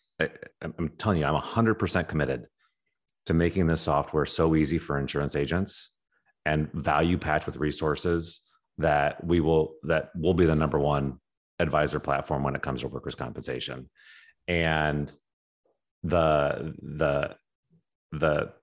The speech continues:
priorities and the commitments that we have right now and what we're pushing through is all with that single intent.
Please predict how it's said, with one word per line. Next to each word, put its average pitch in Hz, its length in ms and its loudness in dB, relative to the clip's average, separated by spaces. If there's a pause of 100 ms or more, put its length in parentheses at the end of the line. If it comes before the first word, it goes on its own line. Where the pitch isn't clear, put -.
priorities 117 520 6
and 92 80 4
the 85 60 4
commitments 95 340 2
that 82 80 0
we 78 100 2
have 82 260 0
right 92 180 2
now 87 300 2
and 76 320 0
what 82 160 2
we're 80 100 4
pushing 92 440 2
through 104 480 2 (560)
is 87 200 4 (140)
all 90 200 6
with 87 160 2
that 80 220 2
single 82 300 2
intent. 87 480 0